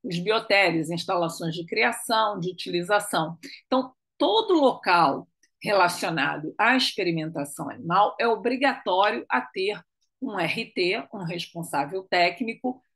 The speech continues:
médico veterinário, exatamente para que ele possa acompanhar de perto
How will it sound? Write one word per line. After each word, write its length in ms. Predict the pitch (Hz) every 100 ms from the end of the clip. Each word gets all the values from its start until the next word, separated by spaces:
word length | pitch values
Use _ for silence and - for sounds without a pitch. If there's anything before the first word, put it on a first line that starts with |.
| _
médico 680 | 214 214 190 185 170 - 185
veterinário, 880 | 202 190 208 208 262 208 151 151 - _ _ _ _ _ _ _ _ _ _ _ _ - _ _ _ -
exatamente 640 | 175 240 - 233 226 247
para 120 | 247 220
que 120 | 254
ele 180 | 247 -
possa 300 | 214 226 240
acompanhar 600 | 254 240 226 208 220 208
de 200 | 233 381 -
perto 580 | 185 202 220 - 320